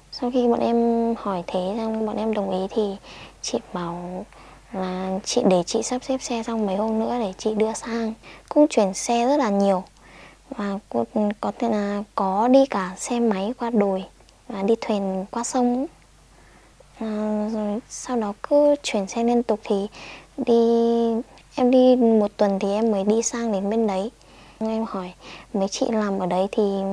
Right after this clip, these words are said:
mấy chị bảo là đây là đang ở Myanmar. Làm người ta đến mua dâm mình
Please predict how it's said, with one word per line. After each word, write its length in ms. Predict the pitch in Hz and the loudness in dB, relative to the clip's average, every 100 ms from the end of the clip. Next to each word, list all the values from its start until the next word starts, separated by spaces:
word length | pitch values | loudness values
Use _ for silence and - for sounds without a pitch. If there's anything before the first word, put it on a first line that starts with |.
| 190 | -2
mấy 100 | 190 | -4
chị 140 | - 240 240 | -4 -6 -6
bảo 140 | 196 | -12
là 200 | 190 175 - - - - - | -12 -14 -14 -20 -20 -20 -8
đây 180 | 233 220 | -2 -2
là 240 | 214 202 | -2 -4
đang 180 | 202 220 | -4 -4
ở 60 | 196 | -4
Myanmar. 540 | 196 214 220 220 220 - _ | -4 -6 -6 -10 -12 -20 _
Làm 260 | 214 196 190 | -8 -6 -6
người 80 | 185 | -6
ta 140 | 233 | -2
đến 260 | 214 185 226 | 0 2 0
mua 100 | 240 | 2
dâm 280 | 254 247 | 2 4
mình 320 | 226 202 185 | 4 0 -4